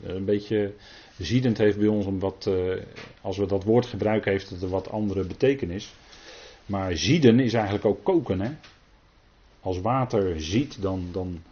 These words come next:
is het, hè, tegen het kookpunt aan. En dan zie je dat het water zo heel onrustig is. En vlak voordat het gaat borrelen, dat het echt gaat koken.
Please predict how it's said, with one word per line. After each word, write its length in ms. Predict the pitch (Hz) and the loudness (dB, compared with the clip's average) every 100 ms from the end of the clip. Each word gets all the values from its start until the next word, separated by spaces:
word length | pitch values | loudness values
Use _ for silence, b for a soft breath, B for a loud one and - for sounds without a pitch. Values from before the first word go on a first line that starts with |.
| B B B B | B B B B
is 160 | B 104 | B 0
het, 200 | 107 - | 0 -2
hè, 160 | 107 135 | -4 0
tegen 280 | 127 117 104 | 4 4 4
het 140 | 92 | -2
kookpunt 520 | - 170 165 104 90 | 4 4 6 0 0
aan. 300 | 120 139 180 | -2 -2 -2
En 120 | 143 98 | -4 -4
dan 80 | |
zie 160 | 95 143 | -2 0
je 100 | 156 | 2
dat 160 | 131 104 | 2 2
het 120 | 101 | 0
water 360 | 117 120 110 | -2 -2 -2
zo 160 | 104 113 | 0 2
heel 180 | 117 151 | 4 2
onrustig 560 | 113 98 127 139 147 | 0 2 2 0 -2
is. 140 | 143 139 | -2 -2
En 260 | 117 101 101 | -4 -8 -14
vlak 300 | - 165 - | -6 -6 0
voordat 320 | 123 110 104 | 2 4 2
het 120 | 101 | 0
gaat 200 | - 95 | -4 2
borrelen, 360 | 113 143 160 135 | 6 6 6 2
dat 140 | 107 | -2
het 120 | - | -4
echt 140 | 143 - | -8 -4
gaat 180 | 139 | -6
koken. 400 | - 135 131 156 | -2 0 0 -2